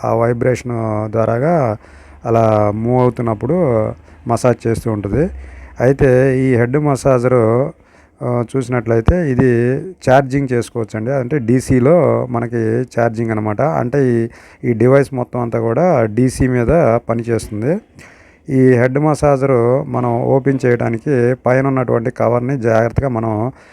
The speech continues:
లాకింగ్ కాబట్టి స్క్రూ డ్రైవర్ సహాయంతో మనం దీన్ని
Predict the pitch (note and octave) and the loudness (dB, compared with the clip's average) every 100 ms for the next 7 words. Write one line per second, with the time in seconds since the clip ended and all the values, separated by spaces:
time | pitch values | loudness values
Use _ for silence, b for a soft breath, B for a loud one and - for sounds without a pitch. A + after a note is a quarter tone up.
0 | B B A#2 A#2 B2+ B2 C3+ A#2+ A2 A2 | B B 2 4 4 2 -2 0 0 -2
1 | D3+ F3 C3 A#2+ B2+ b b b - C3+ | -2 -2 0 -2 -4 b b b -8 -4
2 | B2 B2+ A#2 A#2 A2+ A2 D3+ D3 B2 B2+ | 2 2 2 0 -2 -2 -4 -4 -4 -4
3 | A2+ A2+ A#2 A2+ G#2+ A#2 | -4 -6 -4 -4 -4 -6